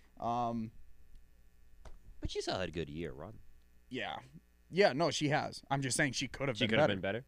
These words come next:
Speaker 2: Okay.
Speaker 1: Rousey said that she got Charlotte disqualified last night because she wanted to beat them both at Mania and prove, uh,
Speaker 2: I told
Speaker 1: everyone,
Speaker 2: you.
Speaker 1: she wanted to prove ev-,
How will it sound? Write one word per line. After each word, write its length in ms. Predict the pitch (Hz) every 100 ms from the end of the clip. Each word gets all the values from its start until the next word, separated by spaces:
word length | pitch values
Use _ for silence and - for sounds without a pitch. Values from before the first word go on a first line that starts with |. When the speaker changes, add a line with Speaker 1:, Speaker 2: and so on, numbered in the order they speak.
| -
Speaker 2:
Okay. 120 | 78 - - - 123
Speaker 1:
Rousey 400 | 143 185 190 180
said 180 | 185 170
that 120 | 170
she 100 | 175
got 180 | 170 139
Charlotte 340 | 160 160 151
disqualified 640 | 143 139 143 147 143 143 135
last 240 | 135 131
night 160 | 139 139
because 220 | 127 131
she 100 | -
wanted 260 | 127 131 123
to 80 | 117
beat 320 | 131 147 - - -
them 380 | 127 135 117 107
both 400 | 180 196 - - - -
at 160 | - 123
Mania 400 | 120 117 117 113
and 300 | - 117 110 -
prove, 440 | 143 143 135 113 - - - - -
uh, 40 |
Speaker 2:
I 380 | 127 120 113 107 -
told 200 | 143 131
Speaker 1:
everyone, 60 | 123
Speaker 2:
you. 160 | 110 110 -
Speaker 1:
she 140 | 135
wanted 200 | 139 135
to 80 | 123
prove 260 | - 143 117 135
ev-, 240 | 139 120